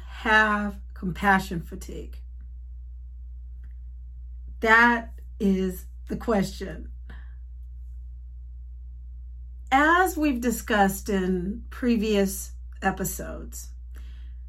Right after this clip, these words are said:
compassion fatigue is, I feel,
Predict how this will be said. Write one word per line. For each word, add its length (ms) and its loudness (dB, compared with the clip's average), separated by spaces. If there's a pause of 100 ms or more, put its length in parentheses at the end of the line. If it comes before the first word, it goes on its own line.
(220)
compassion 840 6
fatigue 960 0 (580)
is, 540 6 (840)
I 280 10
feel, 480 -2